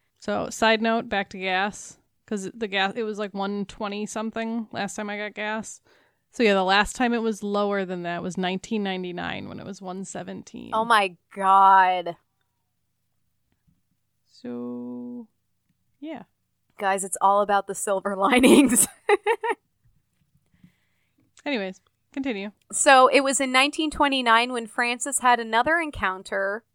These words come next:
Speaker 2: with a Roosevelt.
Speaker 1: Ooh.
Speaker 2: Franklin Delano Roosevelt had just been elected governor of New York, and he appointed Francis as the first ever New York State Industrial Commissioner,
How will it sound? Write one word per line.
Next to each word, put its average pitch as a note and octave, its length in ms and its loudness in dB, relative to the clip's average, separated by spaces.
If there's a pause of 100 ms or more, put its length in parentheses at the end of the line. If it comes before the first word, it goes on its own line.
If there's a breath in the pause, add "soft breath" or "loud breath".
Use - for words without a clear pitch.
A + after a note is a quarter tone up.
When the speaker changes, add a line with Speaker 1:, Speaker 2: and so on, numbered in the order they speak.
Speaker 2:
with C4 140 -2
a C#4 80 0
Roosevelt. C#4 840 -2 (1080)
Speaker 1:
Ooh. B3 140 -10
Speaker 2:
Franklin D#4 520 6
Delano G3+ 440 10
Roosevelt F#3 720 4 (400 soft breath)
had B3 220 4
just C#4+ 260 2
been E4+ 140 0
elected C4+ 600 2
governor B3+ 440 2
of C#4 140 -2
New B3+ 100 -8
York, G3+ 380 4
and G#3+ 120 -4
he A3 140 -8
appointed B3 500 -4
Francis A3+ 480 -2
as G3+ 200 0
the A3+ 120 -2
first - 400 -4
ever A3+ 280 0
New G#3 160 -8
York A3+ 280 0
State A#3 280 0
Industrial A#3 560 0
Commissioner, F#3+ 640 -6